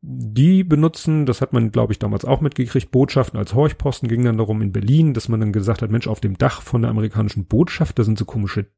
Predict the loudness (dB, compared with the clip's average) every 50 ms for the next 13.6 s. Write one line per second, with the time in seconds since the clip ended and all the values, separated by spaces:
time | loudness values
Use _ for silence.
0 | _ -6 -4 -4 -2 2 2 2 2 2 0 0 0 0 0 0 0 0 -2 -4
1 | -6 -8 -10 -10 -10 -14 _ _ _ -16 -12 -8 -4 -4 -4 -4 -4 -6 -6 -6
2 | -4 -4 -4 -4 -6 -8 -8 -6 -2 2 4 6 6 4 4 0 -4 -10 -18 -20
3 | -20 -20 -20 -20 -20 -20 -20 -20 -20 _ _ -16 -12 -12 -8 -6 -4 0 2 4
4 | 4 4 4 2 0 -2 0 2 2 2 2 0 -4 -8 -14 -12 -10 -8 -6 -4
5 | -4 -4 -6 -6 -8 -10 -12 -12 -10 -10 -8 -4 0 0 0 2 0 0 0 0
6 | 0 0 0 0 -2 -2 -2 -4 -8 -10 -10 -10 -8 -6 -4 -4 -4 -4 -4 -4
7 | -6 -4 -2 0 2 4 4 4 4 4 4 4 4 4 2 0 -2 -4 -4 -2
8 | -2 -2 0 0 2 0 2 0 -2 -2 0 -2 -2 0 0 2 4 4 2 2
9 | 0 0 2 2 2 2 0 -2 -4 -4 -4 -8 -16 -20 -12 -8 -4 0 0 2
10 | 2 2 0 0 0 0 0 0 -2 -4 -4 -4 -4 -6 -8 -8 _ -4 -4 -4
11 | -4 -4 -2 -2 0 0 0 -2 -2 -4 -6 -8 -2 0 2 4 4 4 4 4
12 | 4 2 0 -4 -14 -20 -20 -20 -20 -20 -16 _ -4 -4 -4 -2 0 2 2 4
13 | 4 4 4 4 4 4 2 0 -6 -20 -20